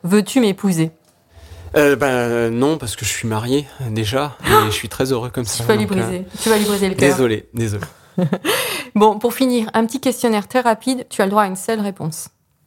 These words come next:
Speaker 2: D'accord.
Speaker 1: Si tu étais une couleur.
Speaker 2: Bleu.
Speaker 1: Lequel ?
Speaker 2: Bleu marine.
Speaker 1: Si tu étais une chaussure.
Speaker 2: Euh,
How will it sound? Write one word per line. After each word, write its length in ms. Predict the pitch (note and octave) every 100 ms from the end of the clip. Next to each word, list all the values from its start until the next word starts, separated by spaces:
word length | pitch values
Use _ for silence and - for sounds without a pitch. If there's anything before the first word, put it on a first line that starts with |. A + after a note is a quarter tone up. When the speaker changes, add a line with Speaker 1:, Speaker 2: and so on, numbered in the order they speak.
| -
Speaker 2:
D'accord. 340 | - G2 B2+ F#3 _ _
Speaker 1:
Si 140 | - A#3
tu 100 | D4
étais 180 | C#4+ D#4
une 140 | B3
couleur. 560 | A3 - C4+ G#3 F#3+ E3+ E3+ _ _ _ _ - B2+
Speaker 2:
Bleu. 260 | B2 A#2+ - _ _ _ - - - - - - -
Speaker 1:
Lequel ? 400 | F#3+ F3+ G3 G3+ - _ _ _ _ _ _ _ -
Speaker 2:
Bleu 480 | - B2 B2 B2+ B2
marine. 340 | G#2+ A2 A2 A#2+ _ _ _ - - -
Speaker 1:
Si 200 | - G#3
tu 100 | A#3
étais 220 | A3+ C4+
une 160 | A3
chaussure. 640 | F#3+ E4+ E4 A3+ G3 F3+ F3 - _ _ _ _ - - A#2+ A#2
Speaker 2:
Euh, 1000 | A#2 A#2 A#2 A#2 A#2 A#2 A2+ A#2+ A2+